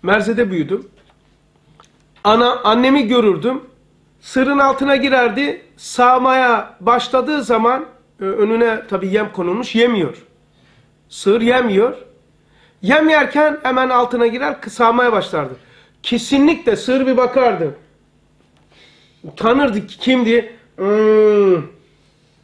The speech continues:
Ben birkaç defa şahidim, süt vermiyor. Yavrusu varken vermez.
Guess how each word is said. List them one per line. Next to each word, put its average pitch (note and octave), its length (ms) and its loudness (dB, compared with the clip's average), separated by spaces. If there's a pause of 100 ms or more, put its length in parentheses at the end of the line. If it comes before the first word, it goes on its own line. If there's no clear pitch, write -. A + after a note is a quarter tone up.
(2500)
Ben A#3+ 240 0
birkaç D4+ 320 0
defa C#4 200 2
şahidim, C#4 760 0
süt - 380 -8
vermiyor. A#3 580 0 (160)
Yavrusu A3 480 -2
varken B3 300 -2
vermez. G#3 560 -2